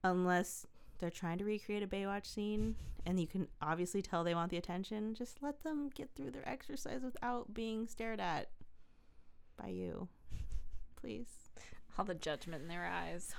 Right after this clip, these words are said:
Speaker 1: much judgment. Um, also, wanna note, guys, uh, check out our Instagram page. We have merch. Merch,
Speaker 2: Woo
Speaker 1: merch,
Speaker 2: woo!
Speaker 1: merch.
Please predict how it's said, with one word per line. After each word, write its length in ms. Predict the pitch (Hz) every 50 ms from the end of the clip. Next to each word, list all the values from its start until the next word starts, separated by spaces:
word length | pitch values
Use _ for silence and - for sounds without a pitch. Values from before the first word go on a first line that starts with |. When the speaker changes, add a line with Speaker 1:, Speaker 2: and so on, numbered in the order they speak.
| - -
Speaker 1:
much 200 | - - - -
judgment. 560 | - - - - - - - - - - - - - - - - - - - - - - -
Um, 600 | 214 214 214 202 202 196 185 185 180 180 196 208 - - - - - - - - - - - - - - - - - -
also, 640 | 214 226 247 262 262 - 233 214 202 202 196 226 226 - -
wanna 180 | 220 202 202
note, 340 | 196 196 190 185 190 185 -
guys, 540 | - 190 170 170 175 175 175 175 180 - 214 - - - - - - - - - -
uh, 400 | - 180 180 175 170 175 170 165
check 260 | - - - 214 -
out 100 | 226 226
our 100 | 240 233
Instagram 600 | - 214 214 214 - - 196 - 196 175 170 160 -
page. 720 | - 175 156 151 151 156 180 220 247 - - - - - - - - - - -
We 160 | 190 180 175 185
have 360 | - - 165 160 165 160 175
merch. 920 | 175 175 202 240 247 240 226 226 226 226 226 - - - - - - - - - - - - - - - - -
Merch, 120 | 185 453 480 466
Speaker 2:
Woo 40 | 381
Speaker 1:
merch, 160 | 226 254 262 269 277
Speaker 2:
woo! 60 | 277
Speaker 1:
merch. 720 | 277 277 277 285 277 277 277 269 - - - - - -